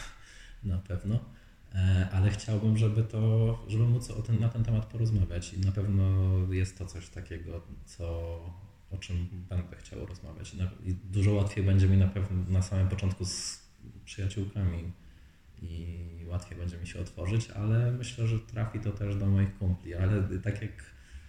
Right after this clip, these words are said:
e, część z nich, jestem pewien, to mieli z tego niesamowitą poleżkę, <laughs> więc, więc, więc to jest, ale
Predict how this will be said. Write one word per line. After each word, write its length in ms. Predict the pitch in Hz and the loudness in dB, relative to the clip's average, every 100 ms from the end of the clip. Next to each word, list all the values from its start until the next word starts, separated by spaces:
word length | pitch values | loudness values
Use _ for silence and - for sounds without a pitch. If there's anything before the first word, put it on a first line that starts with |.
| - - - | -20 -20 -8
e, 240 | 90 92 92 | -2 -2 -2
część 280 | - 104 95 | 0 2 2
z 60 | 101 | 2
nich, 160 | 92 | 0
jestem 220 | 95 98 | -2 -4
pewien, 540 | 95 95 98 95 92 90 | -2 2 4 4 0 -4
to 60 | 92 | 0
mieli 260 | 90 92 | 2 2
z 80 | 92 | 0
tego 500 | 95 95 92 92 - 98 | -6 -2 0 0 -2 -4
niesamowitą 460 | 98 101 113 143 | -4 0 0 -2
poleżkę, 500 | 156 190 - - 113 110 - - 196 | -4 0 0 2 4 4 2 0 2
<laughs> 320 | 135 135 165 | 2 2 4
więc, 380 | 175 - - - - - - 117 | 4 6 4 2 0 0 0 2
więc, 380 | 127 - - | 2 2 2
więc 240 | - 120 - | 4 6 6
to 80 | 110 | 4
jest, 240 | 104 104 | 2 2
ale 200 | 113 120 | 2 0